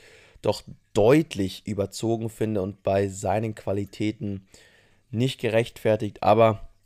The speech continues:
naja, müssen muss jedes Team selbst sehen. Derek Carr hat bei den, äh, New Orleans Saints unterschrieben. Also auch in der N F L ist wieder viel los und darauf werden wir uns auch wieder konzentrieren, wenn es dann um den Draft geht, ähm,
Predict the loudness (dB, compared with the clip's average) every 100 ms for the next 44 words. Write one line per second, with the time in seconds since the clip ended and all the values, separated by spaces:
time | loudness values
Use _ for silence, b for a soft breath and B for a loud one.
0 | _ -2 0 0 -4 _ _ _ -4 -2
1 | -4 -6 -8 B B -4 -2 -2 -2 -2
2 | -6 0 4 4 0 -4 -2 -2 -6 b
3 | b b b b b _ 4 6 4 2
4 | 4 4 0 2 2 2 -2 -8 _ _
5 | _ _ _ _ _ _ -20 -20 _ -2
6 | 0 2 4 4 0 0 0 0 0 0
7 | 0 0 -4 0 2 2 2 2 2 0
8 | 0 2 2 0 0 0 0 0 2 2
9 | 0 0 2 0 2 0 2 -2 -2 -4
10 | -4 -8 -8 -8 -8 -8 -4 -4 -6 B
11 | B B B -4 -4 -2 -4 -2 -2 -2
12 | 0 4 4 2 -2 -2 -2 -2 -10 b
13 | b b 2 4 4 2